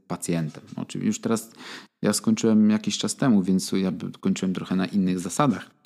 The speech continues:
E, nie wiem dokładnie, czy tam teraz jeszcze jakiś jest staż, gdzieś trzeba pracować, jakie są zasady. No, przyznaję się, że po prostu nie interesowałem się tym.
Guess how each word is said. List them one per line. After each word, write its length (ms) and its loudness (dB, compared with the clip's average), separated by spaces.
E, 240 2
nie 200 8
wiem 180 4
dokładnie, 480 0
czy 120 -8
tam 160 -4
teraz 260 -4
jeszcze 200 -6
jakiś 300 -8
jest 140 -4
staż, 480 0
gdzieś 280 -2
trzeba 300 -4
pracować, 680 -2
jakie 180 -6
są 180 -2
zasady. 440 -2
No, 180 -2
przyznaję 400 0
się, 120 -6
że 120 -6
po 120 -10
prostu 280 -6
nie 80 0
interesowałem 600 -4
się 120 -10
tym. 220 -2